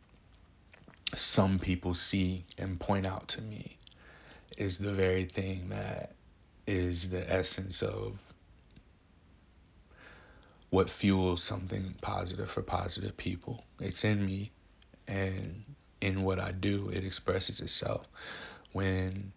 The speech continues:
people are present with me, when I'm present with people, when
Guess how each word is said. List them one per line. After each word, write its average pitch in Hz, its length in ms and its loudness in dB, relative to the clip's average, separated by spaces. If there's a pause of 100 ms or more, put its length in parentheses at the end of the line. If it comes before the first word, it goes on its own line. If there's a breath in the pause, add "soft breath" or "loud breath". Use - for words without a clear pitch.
(160)
people 95 340 0
are 92 40 0
present 95 460 0
with - 180 -4
me, 101 200 -2
when 98 160 -2
I'm 90 120 0
present 92 320 -2
with 92 140 -8
people, 95 460 -4 (1120)
when 90 580 -2